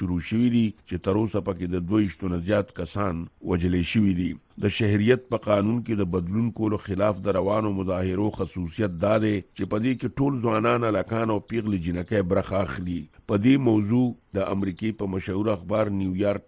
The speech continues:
ټایمز کې د ماریا ابي حبیب او د سمیر یاسر لیکلی یو شریک معلوماتي مضمون خور شوی دی. د مضمون سرخط ته د نریندرا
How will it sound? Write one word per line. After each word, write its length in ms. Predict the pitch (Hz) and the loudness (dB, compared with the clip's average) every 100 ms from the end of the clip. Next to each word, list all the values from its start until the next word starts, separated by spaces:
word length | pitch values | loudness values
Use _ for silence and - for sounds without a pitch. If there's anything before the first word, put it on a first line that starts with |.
| 101 | -4
ټایمز 320 | 107 110 - | -2 -2 -6
کې 480 | 113 107 101 _ - | -4 -4 -4 _ -4
د 120 | 98 98 | 0 4
ماریا 380 | 117 117 113 110 113 - 107 | 4 6 4 2 0 -4 -4
ابي 160 | 90 95 | 0 2
حبیب 420 | 90 87 107 110 92 _ - | 2 2 4 2 0 _ -6
او 40 | 95 95 | -2 0
د 80 | 95 | 0
سمیر 360 | 110 98 113 110 - - | 0 2 2 0 -4 -2
یاسر 420 | 95 87 - 117 110 | -2 -2 -2 -2 0
لیکلی 320 | 101 - 113 | -2 0 2
یو 180 | 110 101 92 | 4 2 0
شریک 260 | 104 104 110 107 | -2 -2 -2 -2
معلوماتي 480 | 98 95 95 95 104 101 | 0 2 0 0 0 0
مضمون 420 | 95 82 104 113 82 78 _ - | 0 2 4 4 2 -6 _ -4
خور 200 | 101 95 - | 0 2 2
شوی 220 | 120 120 117 | 4 6 6
دی. 120 | 120 104 - - | 4 2 -6 -6
د 100 | 95 98 | 0 2
مضمون 340 | 92 95 113 - | 2 2 0 0
سرخط 400 | 101 - 113 - - | -4 -2 -4 -4 -2
ته 160 | 110 98 - _ - | 0 0 -4 _ -2
د 120 | 101 101 | 2 4
نریندرا 420 | 101 101 104 107 | 4 4 2 2